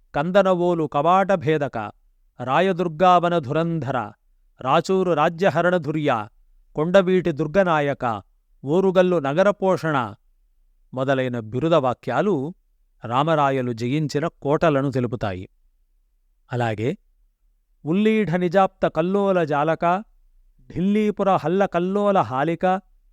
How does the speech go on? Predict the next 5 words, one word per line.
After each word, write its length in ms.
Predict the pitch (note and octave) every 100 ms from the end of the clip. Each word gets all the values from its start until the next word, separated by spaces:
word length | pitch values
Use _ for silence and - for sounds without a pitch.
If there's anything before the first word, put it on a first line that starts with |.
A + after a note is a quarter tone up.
| _ _ A#2+
బూదలఖాను 800 | B2+ G3+ G#3 G3+ - F3 E3+ D#3
తిక్తాంగ 600 | D#3 - G3 F#3+ G3 F#3+
హరణ, 320 | C3+ C#3+ E3 F3 F#3+ _ _ _ _ - C3+
ఏదులఖాను 760 | G3 G3+ G3+ F3+ E3 E3 D#3
సప్తాంగహరణ, 960 | - D3 - F#3 F#3 F#3 D3 C3 D#3